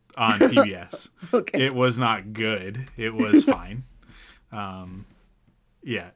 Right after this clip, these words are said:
Speaker 2: Did you
Speaker 1: Yeah.
Speaker 2: find out where to stream Student Bodies yet?
Speaker 1: I'm trying to, like, I, I, it's difficult because now I'm having to, uh, disambiguate from a, a bad movie.
Speaker 2: Right.
Speaker 1: Um,
Speaker 2: That's
Speaker 1: Student
Speaker 2: fair.
Speaker 1: Bodies T V show.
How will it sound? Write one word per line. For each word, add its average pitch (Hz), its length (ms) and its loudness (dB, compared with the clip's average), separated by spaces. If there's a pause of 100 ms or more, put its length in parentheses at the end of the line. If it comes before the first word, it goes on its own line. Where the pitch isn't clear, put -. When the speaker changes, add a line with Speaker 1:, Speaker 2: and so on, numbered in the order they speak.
Speaker 2:
Did 208 140 -6
you 233 60 0
Speaker 1:
Yeah. - 20 -4
Speaker 2:
find 233 180 4
out 247 80 4
where 233 100 2
to 233 80 -4
stream 240 280 -4
Student 226 260 -6
Bodies 190 300 0
yet? 269 120 2
Speaker 1:
I'm 170 180 6
trying 180 280 6
to, 143 180 -4
like, 147 240 2
I, 131 360 2
I, 127 160 0 (220)
it's 123 300 -4
difficult 131 480 -4
because 110 360 -6
now 110 240 -2
I'm 107 140 -4
having 104 360 -6
to, 98 400 -10 (680)
uh, 107 240 -6
disambiguate 104 720 -8
from 98 520 -12 (260)
a, 101 240 -10 (140)
a 107 140 -12
bad 92 420 -14
movie. 95 500 -16 (480)
Speaker 2:
Right. - 180 -16
Speaker 1:
Um, 92 640 -16 (320)
Speaker 2:
That's - 120 -18
Speaker 1:
Student 107 340 -16
Speaker 2:
fair. 110 100 -20
Speaker 1:
Bodies 101 460 -18 (300)
T 107 320 -16
V 101 500 -12
show. - 300 -18